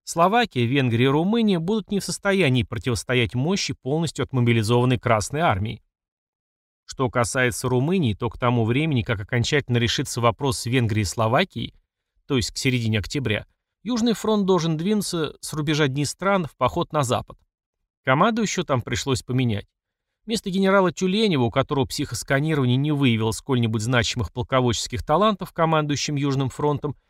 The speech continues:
действующим против румынской армии на лобовом Кишинёвско-Бухарестском направлении,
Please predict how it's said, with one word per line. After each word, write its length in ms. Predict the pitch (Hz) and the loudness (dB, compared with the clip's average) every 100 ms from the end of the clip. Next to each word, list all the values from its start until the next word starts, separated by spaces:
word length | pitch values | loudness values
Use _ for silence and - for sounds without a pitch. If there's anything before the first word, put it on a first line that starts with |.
| _ - | _ -4
действующим 680 | 135 131 - 127 117 123 | 2 2 0 -4 -2 -4
против 280 | - 123 - | -2 -4 -2
румынской 460 | 135 131 113 - 127 | 0 2 0 0 2
армии 240 | 123 113 | 4 2
на 120 | 113 | 0
лобовом 480 | 117 120 123 135 117 - | 2 4 4 4 0 -4
Кишинёвско-Бухарестском 1120 | 120 143 135 123 - 120 - 127 120 - 123 | -4 0 0 0 -4 -6 0 2 2 -2 -4
направлении, 680 | 120 - 127 120 107 104 | -4 0 0 2 0 0